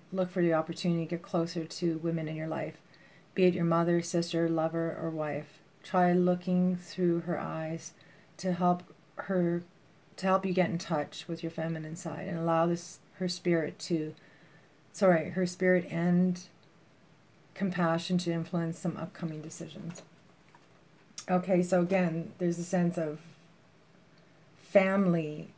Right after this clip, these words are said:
friends, connections around you, um, and messages to reach out to those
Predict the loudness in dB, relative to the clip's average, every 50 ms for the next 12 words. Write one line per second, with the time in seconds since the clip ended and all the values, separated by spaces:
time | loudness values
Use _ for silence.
0 | -20 -20 -20 -8 -2 0 2 4 4 4 4 4 2 0 -4 -8 -16 -16 -18 -20
1 | -20 -20 _ _ _ _ _ _ _ _ -6 0 2 4 4 4 2 0 -2 -2
2 | -2 -2 -2 -2 -2 -6 -8 -10 -12 -16 -18 -20 -20 -20 -20 -20 _ -20 _ _
3 | -6 -4 -2 0 2 2 2 2 0 0 0 -2 -2 -4 -6 -8 -8 -10 -10 -12
4 | -14 -16 -18 -20 -20 _ _ _ -20 -20 -20 _ -20 -20 _ -2 0 0 0 0
5 | -2 -4 -6 -8 -10 -12 -14 -16 -20 -20 -20 -20 -20 _ _ _ -20 _ _ _
6 | _ _ _ _ _ _ -6 -4 0 2 2 2 2 2 0 -4 -2 0 2 2
7 | 2 2 2 0 -2 -2 -2 -4 -4 -4 -6 -6 -4 -4 -4 -4 -2 -2 -2 -2
8 | -2 -6 -12 -12 -10 -8 -8 -8 -10 -14